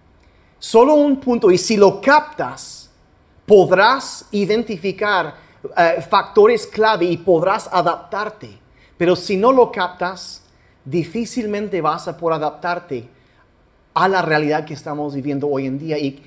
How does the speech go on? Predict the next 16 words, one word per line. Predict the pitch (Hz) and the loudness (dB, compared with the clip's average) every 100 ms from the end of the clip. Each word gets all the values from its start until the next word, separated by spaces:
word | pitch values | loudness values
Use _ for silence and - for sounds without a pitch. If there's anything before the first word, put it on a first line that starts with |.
| _ | _
que | - 143 | -6 -2
va | 160 | -2
a | |
seguir. | 165 175 175 165 - _ _ _ _ - - _ | -4 -12 -12 -14 -18 _ _ _ _ -20 -20 _
Entonces, | 240 277 277 226 - | 4 4 4 2 4
es | 214 - | 4 6
simplemente | 269 294 285 240 226 233 180 | 2 6 6 6 6 4 4
esto. | 170 214 | 4 2
Si, | 165 226 190 | 2 0 0
si | - | 0
no | 196 277 | 4 4
lo | 277 | 4
captamos, | 247 185 - 254 240 175 | 2 -2 -2 0 2 0
nos, | 180 175 190 | 0 -2 0
nos | 202 185 | 0 4
volvemos | 180 226 247 226 | 4 4 4 0